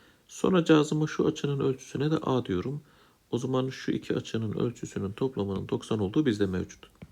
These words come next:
Kimle kim? A artı x eşittir doksan. Fakat ben onu orada değil de şurada değerlendireceğim. Nerede? Aha da şurada. Bakın şurası da doksan. Niye hoca?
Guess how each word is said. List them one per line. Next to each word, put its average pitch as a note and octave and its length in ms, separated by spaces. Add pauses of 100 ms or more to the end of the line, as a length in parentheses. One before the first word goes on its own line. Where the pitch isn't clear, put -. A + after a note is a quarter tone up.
(240)
Kimle A2+ 260
kim? C#3+ 260 (560)
A A2+ 280
artı - 220
x - 160
eşittir B2+ 400
doksan. - 320 (800)
Fakat - 340
ben C3 120
onu C3 200
orada B2+ 320
değil D3 180
de C3+ 80
şurada A#2 300
değerlendireceğim. F#2 640 (3750)
Nerede? A2+ 440 (500)
Aha G#2+ 220
da A2+ 60
şurada. - 380
Bakın A2 280
şurası G#2+ 300
da G#2+ 100
doksan. - 280 (800)
Niye C3+ 160
hoca? A#2+ 340